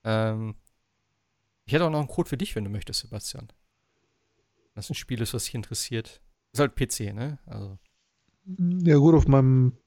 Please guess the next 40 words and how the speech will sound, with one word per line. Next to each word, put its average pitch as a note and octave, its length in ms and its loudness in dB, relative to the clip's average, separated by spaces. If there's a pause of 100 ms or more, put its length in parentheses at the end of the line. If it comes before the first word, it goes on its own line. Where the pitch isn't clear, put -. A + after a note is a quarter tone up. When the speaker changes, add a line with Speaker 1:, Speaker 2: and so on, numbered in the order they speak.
(1000)
Speaker 2:
Laptop D3 480 4
müsste D3 380 6
es C3 120 4
eigentlich C3 480 2
laufen. C3 500 6 (420)
Speaker 1:
Mhm. G#2 280 -8 (840)
Weil A2+ 120 0
Jascha C#3+ 200 2
hat C3+ 80 -2
auch F3 140 0
schon - 180 -10
einen, G#2+ 200 -2
der A2+ 100 -4
hat - 40 -10
nämlich A#2 180 -6
auch C3 160 -6
Zugang - 280 -8
gekriegt, G#2+ 340 -10
hat A2 100 -8
er A2 80 -2
gesagt. A2+ 440 -8
Speaker 2:
Mhm. D#3 320 4 (460)
Speaker 1:
Dann - 80 -20
können B2 180 -10
wir B2 80 -6
mal A#2 100 -4
gucken. - 340 -16 (120)
Vielleicht, - 400 -12
vielleicht - 340 -8
schaffen - 300 -8
wir G#2+ 40 -4
das G#2 160 -6
ja G#2 60 -8
mal. A2 80 -4
Ich A2+ 80 -2
weiß D3 120 4
nicht, D#3+ 80 -2
ob C3 60 -6
die C3 180 -4
Alpha C3+ 380 -4